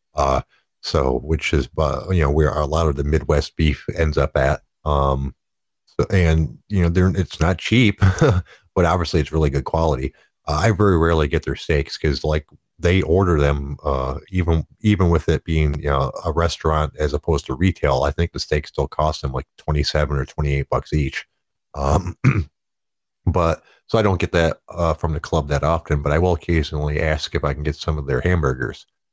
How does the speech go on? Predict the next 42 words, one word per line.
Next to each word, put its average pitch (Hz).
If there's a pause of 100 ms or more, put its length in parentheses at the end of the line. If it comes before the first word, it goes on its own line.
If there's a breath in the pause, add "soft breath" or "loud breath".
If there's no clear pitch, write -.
uh, -
'cause 78
they, 82 (100)
they 87
order 82
prime 78
hamburgers 80
instead 76
of 65
short, -
you 80
know, 73
which 85
you 80
can't -
really 73
get 80
in 69
the, 69 (640 soft breath)
uh, 50 (140)
re-, 90 (120)
in 78
retail 80
stores 85
that 65
often. - (640)
Uh, -
normally 71
it's 67
Choice -
or -
Select. - (420)
Um, 76 (1000)
and 76
they're 82
delicious. 71 (120)
Yeah, 78
they're 78
two -
dollars 80
a 65
fucking, 65